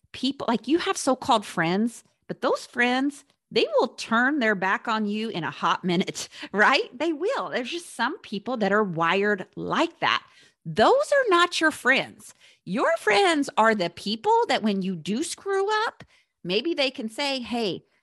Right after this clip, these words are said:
you know, you could have done this better," but that's, like, a conversation later. The first conversation is, "I love you. We all make mistakes. I am here for you," right? And so it makes us really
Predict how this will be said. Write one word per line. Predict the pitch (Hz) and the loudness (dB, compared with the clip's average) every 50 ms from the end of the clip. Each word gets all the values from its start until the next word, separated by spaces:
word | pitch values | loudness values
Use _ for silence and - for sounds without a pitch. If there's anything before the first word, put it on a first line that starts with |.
| _ _ _ _ _ _ _ _ _ | _ _ _ _ _ _ _ _ _
you | 190 233 | -4 -2
know, | 208 165 147 | -2 -2 -2
you | 147 165 196 | -2 -4 -6
could | 196 - 277 277 | -4 -4 -4 -4
have | 269 202 | -2 0
done | 196 190 196 226 | 0 0 0 0
this | 285 - | -4 -4
better," | - - 320 339 349 285 | -2 -2 0 0 0 -2
but | 233 - | -4 -4
that's, | - 427 539 - | -4 -6 -6 -6
like, | - 719 - 587 | -12 -12 -10 -12
a | - | -10
conversation | - - 330 302 262 254 - - 220 214 - - 175 165 156 | -4 -4 -4 -2 -2 -4 -2 -2 -2 -2 -2 -4 -6 -4 -2
later. | 185 202 196 - 123 - - _ _ _ _ _ _ | -2 -2 -2 -2 -6 -16 -20 _ _ _ _ _ _
The | - 214 | -8 -2
first | - 349 370 415 - | 2 2 4 4 2
conversation | - - 349 302 269 254 - - 208 202 - - - 196 | 0 0 0 2 2 -2 0 0 0 0 0 0 -2 -2
is, | 185 175 175 170 170 - - _ _ _ _ _ - | 0 0 -2 -4 -4 -8 -12 _ _ _ _ _ -6
"I | 185 190 185 | -4 -4 -2
love | 180 180 175 160 156 - | -2 0 0 0 -2 -2
you. | 143 131 - - - _ _ _ _ _ _ _ _ _ | -6 -8 -8 -8 -10 _ _ _ _ _ _ _ _ _
We | 175 190 - - - _ | -4 -4 -4 -6 -2 _
all | 170 180 180 180 180 180 175 170 190 - - | 2 2 4 4 4 4 2 0 -2 -8 -8
make | 202 165 160 156 - - - | -6 -4 -4 -4 -4 -6 -8
mistakes. | 156 147 - - - - - 139 - - - - - - | -8 -6 -6 -8 -6 -6 -6 -6 -6 -10 -16 -8 -4 0
I | 175 175 | 2 2
am | 180 165 151 | 2 2 0
here | 147 - - - 160 147 139 | -2 -4 -2 2 2 2 2
for | - - - 131 | 2 -2 -4 -4
you," | 131 101 - - - - _ _ _ _ _ _ _ _ | -4 -4 -6 -10 -14 -16 _ _ _ _ _ _ _ _
right? | - 151 151 175 214 269 302 - - _ _ _ _ _ _ - - - - - - _ _ | -4 -2 0 0 0 0 -2 -4 -6 _ _ _ _ _ _ -20 -20 -20 -20 -20 -20 _ _
And | 226 247 247 220 | 2 2 2 2
so | - - 262 247 247 240 - | 2 2 4 4 4 4 2
it | 233 226 202 | 0 -4 -2
makes | 208 226 269 294 - - - 320 | -2 -2 -2 -2 -4 -6 -6 -6
us | 320 302 - 202 | -4 -4 -6 -8
really | 175 156 151 175 190 202 226 220 233 233 233 233 - - | -8 -6 -2 2 2 4 4 4 2 0 0 -2 -4 -8